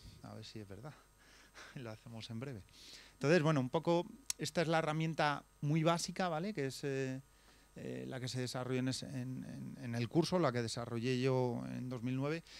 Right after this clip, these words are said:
y la que os ha contado, eh, Logan, que es, que es esto, que es lo que actualmente, eh, estamos trabajando con ello para, para los cursos que, que probablemente podáis dar vosotros, ¿no? Y que yo os animo,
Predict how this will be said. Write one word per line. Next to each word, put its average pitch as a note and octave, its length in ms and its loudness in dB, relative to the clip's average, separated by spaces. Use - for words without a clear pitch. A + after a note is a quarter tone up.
y B2+ 100 -2
la A2+ 160 -2
que B2 340 -4
os A#2 160 -8
ha B2 80 -8
contado, B2 720 -2
eh, B2 200 -8
Logan, B2 380 0
que C3+ 120 0
es, - 380 -4
que A#2+ 100 -8
es - 120 -6
esto, C#3+ 300 -2
que B2 100 -2
es G#2+ 100 -4
lo A2 120 -4
que A2+ 100 -10
actualmente, A2+ 1000 -6
eh, - 220 -10
estamos A#2 340 -6
trabajando A#2+ 460 -4
con A#2+ 160 -2
ello C3 220 0
para, G#2 320 -4
para G#2+ 240 -10
los G2+ 200 -8
cursos A#2+ 420 -10
que, G#2+ 440 -4
que G#2 120 -8
probablemente G#2+ 600 -6
podáis A2+ 320 -8
dar G2+ 320 -6
vosotros, B2 540 -8
¿no? C3+ 140 -6
Y D#3+ 40 -8
que G#2+ 160 -6
yo A2 140 -4
os A#2 140 -8
animo, D3 360 -2